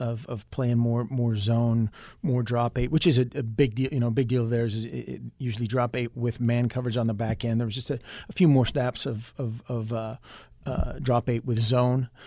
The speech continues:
uh, both to, to try to eliminate our free release guys with Tariq, and you could see him kinda holding guys as they left the backfield, and that's,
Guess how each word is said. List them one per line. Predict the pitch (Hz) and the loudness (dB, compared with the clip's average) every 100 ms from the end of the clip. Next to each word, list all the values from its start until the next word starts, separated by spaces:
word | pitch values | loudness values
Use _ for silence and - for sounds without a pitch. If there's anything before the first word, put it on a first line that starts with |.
| - - | -20 -8
uh, | 110 104 110 | -4 -4 -4
both | 117 120 113 - | -2 0 -2 -2
to, | 127 117 | -2 -2
to | - 117 | -4 -6
try | - 120 | -2 -2
to | 123 | -2
eliminate | 123 120 120 120 117 | -2 2 2 2 0
our | |
free | 107 - 120 | -2 -2 0
release | 117 117 | 0 -2
guys | - 120 113 110 | -2 -2 -2 -4
with | 117 | -6
Tariq, | 120 117 117 117 | -4 0 0 0
and | 113 110 | 0 -2
you | 117 | -2
could | 123 110 | -6 -6
see | - | 0
him | 117 113 | 0 2
kinda | 123 117 | 0 -2
holding | - 120 120 120 | -2 -4 0 2
guys | 123 120 113 | 4 2 2
as | 107 | 0
they | 117 | 0
left | 113 117 - | 0 -2 -2
the | |
backfield, | 113 120 - 120 117 131 | 0 -2 0 0 0 2
and | 110 | 0
that's, | 117 - - | 0 -4 -10